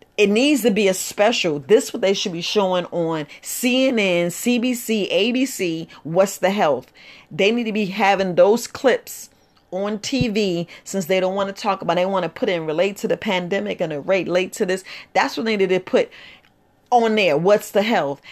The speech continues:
To, to understand that we really not supposed to be eating meat. I was like, I, you know, I, I had to, granted, granted, I'm gonna be honest, meat, I, it be calling me now.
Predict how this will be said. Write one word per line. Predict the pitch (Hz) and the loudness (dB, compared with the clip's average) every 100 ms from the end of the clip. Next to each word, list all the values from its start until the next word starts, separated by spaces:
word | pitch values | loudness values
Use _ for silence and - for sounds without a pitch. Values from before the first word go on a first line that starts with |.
| - - | -20 -4
To, | 190 | -2
to | - - 190 202 | -2 -4 -2 0
understand | 233 240 240 - 226 190 160 151 - _ _ _ 165 | -2 -2 -6 -2 0 0 -2 -6 -10 _ _ _ -4
that | 196 165 131 - _ _ _ _ _ _ _ _ _ _ _ - | 2 2 0 -6 _ _ _ _ _ _ _ _ _ _ _ -2
we | 240 240 | 0 4
really | 247 247 | 4 4
not | 202 240 | 0 -2
supposed | 226 226 | 0 -2
to | 208 | -2
be | 220 | -4
eating | 226 170 202 196 | -4 -4 -2 0
meat. | 254 427 - _ _ _ _ _ _ _ _ _ - - | 0 -2 -6 _ _ _ _ _ _ _ _ _ -20 -14
I | - 214 415 | -6 -2 -2
was | 269 | 0
like, | 240 190 160 - - _ _ _ _ _ _ _ _ _ - _ _ | 2 2 0 -6 -18 _ _ _ _ _ _ _ _ _ -20 _ _
I, | - - - - | -10 -6 -4 -2
you | |
know, | 370 | -2
I, | 359 349 | -2 -2
I | 320 | -4
had | 359 370 277 208 | -2 0 2 4
to, | 185 170 - _ _ _ _ _ _ _ _ _ _ | 2 0 -6 _ _ _ _ _ _ _ _ _ _
granted, | 185 226 220 170 175 - _ _ _ _ _ 170 | -2 2 2 2 -2 -8 _ _ _ _ _ -6
granted, | 175 175 165 | -2 0 0
I'm | 147 | -4
gonna | 156 151 | -4 -2
be | 170 | -2
honest, | 127 135 131 147 156 | -2 -4 -6 -8 -6
meat, | 175 190 | -4 -2
I, | 143 139 | -2 0
it | 156 | 0
be | 160 | -2
calling | 151 175 156 160 | -4 -2 -2 -2
me | 180 175 | -4 -4
now. | 143 98 92 | -6 -8 -10